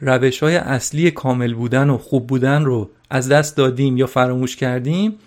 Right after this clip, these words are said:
ما هم گول می‌خوریم. موهام سفید شده،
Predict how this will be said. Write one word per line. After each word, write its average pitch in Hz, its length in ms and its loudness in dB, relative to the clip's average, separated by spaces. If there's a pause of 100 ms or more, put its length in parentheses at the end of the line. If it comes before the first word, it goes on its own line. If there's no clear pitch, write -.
(260)
ما 196 140 2
هم 214 100 0
گول 214 180 0
می‌خوریم. 143 520 -2 (760)
موهام 175 280 2
سفید 220 360 0
شده، 165 520 0